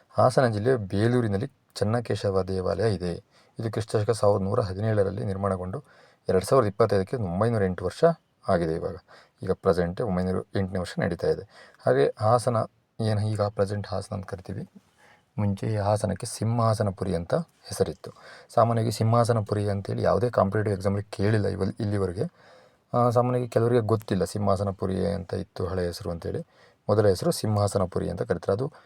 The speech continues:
ಆ, ಕಾಲಕ್ರಮೇಣ ಸಿಂಹಾಸನಪುರಿಯಿಂದ ಹಾಸನ ಅಂತ ಬದಲಾಯಿತು. ಆ, ನಂತರದಲ್ಲಿ ನೋಡೋಣ. ಶ್ರವಣಬೆಳಗೊಳದಲ್ಲಿ ಎಂಬತ್ತೊಂದನೇ ಅಖಿಲ ಭಾರತ ಕನ್ನಡ ಸಾಹಿತ್ಯ ಸಮ್ಮೇಳನವು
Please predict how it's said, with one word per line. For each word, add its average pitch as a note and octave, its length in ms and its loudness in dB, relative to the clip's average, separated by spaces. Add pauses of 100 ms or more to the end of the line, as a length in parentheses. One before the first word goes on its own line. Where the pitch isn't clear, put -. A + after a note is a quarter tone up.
(340)
ಆ, G2 240 4
ಕಾಲಕ್ರಮೇಣ G#2 580 6 (140)
ಸಿಂಹಾಸನಪುರಿಯಿಂದ G2+ 800 0 (680)
ಹಾಸನ A2+ 360 4
ಅಂತ F2 240 4 (260)
ಬದಲಾಯಿತು. F2 460 2 (840)
ಆ, A#2 80 6
ನಂತರದಲ್ಲಿ G#2+ 440 2
ನೋಡೋಣ. F#2+ 260 2
ಶ್ರವಣಬೆಳಗೊಳದಲ್ಲಿ A#2 840 4
ಎಂಬತ್ತೊಂದನೇ A2 500 0
ಅಖಿಲ G#2 260 2
ಭಾರತ F#2+ 300 4
ಕನ್ನಡ F#2+ 260 2
ಸಾಹಿತ್ಯ F#2 360 -2
ಸಮ್ಮೇಳನವು F#2 520 -2